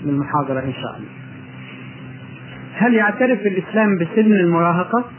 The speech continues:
أجبت أنا على هذا، إن المراهقة كفترة من العمر فترة لازم نمر بها الناس. مع أن أسامة بن زيد قاد جيشا وهو في العشرين من عمره،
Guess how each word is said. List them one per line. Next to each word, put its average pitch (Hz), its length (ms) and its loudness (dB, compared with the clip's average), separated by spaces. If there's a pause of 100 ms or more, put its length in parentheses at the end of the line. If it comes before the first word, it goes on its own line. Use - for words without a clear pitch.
(120)
أجبت 196 300 2 (120)
أنا 147 160 0
على 131 180 -2
هذا، 156 320 -2 (640)
إن 170 100 4
المراهقة 170 720 4 (460)
كفترة 185 500 2
من 220 280 6
العمر 240 440 4 (840)
فترة 254 300 2
لازم 240 320 4
نمر 202 180 2
بها 127 260 -6
الناس. 107 220 -8 (680)
مع 196 260 6
أن 254 140 6 (180)
أسامة 214 360 4
بن 165 320 2
زيد 180 300 4 (260)
قاد 175 420 2
جيشا 185 380 2
وهو 175 240 6
في 160 80 -4
العشرين 156 460 0
من 147 140 2
عمره، 196 320 4